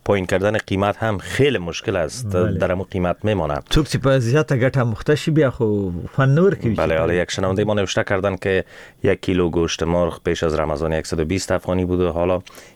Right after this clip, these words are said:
Speaker 1: یکصد و شصت افغانی. یعنی شاید بعد از ختم رمضان هم یکصد و شصت بانه.
Speaker 2: که یو سل و شپېته نه وي، نو یو سل و پنځوس نه، نه کموي. دا
Speaker 1: بله.
Speaker 2: به زه درته ګارنټي درکوم.
Speaker 1: <laughs>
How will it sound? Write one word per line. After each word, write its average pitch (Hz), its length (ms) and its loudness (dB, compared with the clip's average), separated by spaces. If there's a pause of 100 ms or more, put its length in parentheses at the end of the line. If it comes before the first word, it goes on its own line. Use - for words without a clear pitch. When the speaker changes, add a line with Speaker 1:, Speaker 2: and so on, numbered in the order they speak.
(140)
Speaker 1:
یکصد 82 380 0
و 80 80 0
شصت 80 440 -4
افغانی. 73 380 -8
یعنی 82 280 0
شاید 92 260 0
بعد 95 160 2
از 90 120 -2
ختم 101 220 -2
رمضان 90 420 0
هم 113 260 -2 (480)
یکصد 87 240 -2
و - 20 0
شصت - 380 -2
بانه. 127 220 0 (440)
Speaker 2:
که 135 80 2
یو 131 340 2
سل 131 160 0
و 131 40 2
شپېته 147 300 -2
نه 180 160 4
وي، 170 80 2
نو 151 100 2
یو 139 100 2
سل 127 220 0
و 120 40 0
پنځوس 135 460 2
نه، 120 200 2
نه 120 120 2
کموي. 101 420 0
دا 117 160 2
Speaker 1:
بله. 110 60 0
Speaker 2:
به 113 100 2
زه 107 240 2
درته 123 320 0
ګارنټي 120 400 0
درکوم. 101 380 0
Speaker 1:
<laughs> 95 80 -2